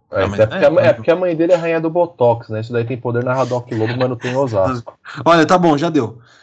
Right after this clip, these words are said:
Speaker 2: Depois você fala rainha do Botox pela terceira vez, eu vou ter que parar esse episódio pra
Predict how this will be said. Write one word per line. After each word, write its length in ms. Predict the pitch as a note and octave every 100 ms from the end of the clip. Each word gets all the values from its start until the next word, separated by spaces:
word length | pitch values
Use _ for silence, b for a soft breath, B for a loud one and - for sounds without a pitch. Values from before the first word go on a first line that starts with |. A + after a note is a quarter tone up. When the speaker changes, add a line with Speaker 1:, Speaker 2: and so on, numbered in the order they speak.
| b
Speaker 2:
Depois 340 | C3 A#2+ F3 F#3+
você 80 |
fala 240 | G3+ F3+ E3+
rainha 180 | E3 D#3+
do 60 |
Botox 360 | D3 D3+ D3 C#3+
pela 120 | D3+
terceira 460 | C#3+ C#3+ C#3 E3 E3
vez, 340 | C#3+ C#3 D3+ D3+
eu 100 | D3+
vou 80 |
ter 120 | C#3+ D3+
que 100 | G3
parar 220 | D#3 D3
esse 140 | C#3+
episódio 300 | C#3+ D3+ D3+
pra 100 | D#3